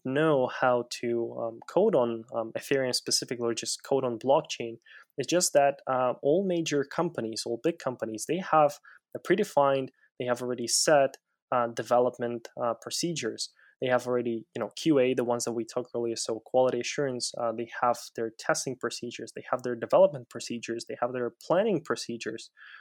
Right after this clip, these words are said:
Um, and it's really expensive, and it takes a lot of time to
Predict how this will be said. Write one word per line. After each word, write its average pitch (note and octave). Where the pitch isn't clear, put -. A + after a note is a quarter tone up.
Um, B2+
and C#3
it's C3+
really F#3
expensive, -
and C3
it A#2+
takes C3+
a A#2+
lot C3+
of F#3
time A#2+
to B2+